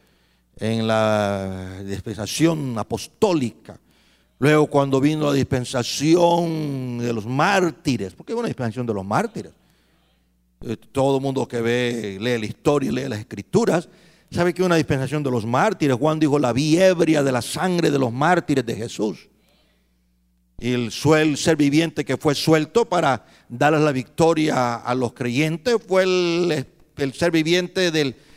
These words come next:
de, con cara de buey, el animal de sacrificio. Esa iglesia en esa edad entregó su vida, el enemigo no los pudo conquistar. Ellos dijeron, "Niega tu fe", dijo, "jamás. Niega tu fe y te libramos", jamás.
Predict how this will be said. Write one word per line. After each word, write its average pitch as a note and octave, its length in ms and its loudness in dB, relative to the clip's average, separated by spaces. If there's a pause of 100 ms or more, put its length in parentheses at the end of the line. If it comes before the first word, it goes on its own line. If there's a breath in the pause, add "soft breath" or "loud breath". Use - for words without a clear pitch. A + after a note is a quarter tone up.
(160 soft breath)
de, B2+ 140 -2
con C#3 180 -4
cara F3 260 0
de D#3 100 0
buey, D3 640 4
el C3 120 2
animal C#3+ 380 2
de D#3 120 0
sacrificio. C3+ 840 -4
Esa C#3+ 220 0
iglesia D3 640 0
en D3 100 -2
esa C#3+ 180 -4
edad D#3+ 360 2 (400 soft breath)
entregó B2 460 0
su C3+ 160 -2
vida, A3 300 2
el D3+ 100 2
enemigo C#3 400 0
no C#3 100 0
los C3 120 0
pudo C3+ 240 -2
conquistar. B2 760 -2 (540 soft breath)
Ellos C3 180 0
dijeron, D3 380 2
"Niega E3+ 280 4
tu - 140 0
fe", A3+ 220 2
dijo, C#3 280 0
"jamás. C3 580 -2 (440 soft breath)
Niega F3+ 240 2
tu F#3 160 4
fe G#3+ 280 4
y G3 100 4
te D#3+ 160 0
libramos", D#3 560 2
jamás. C3+ 640 0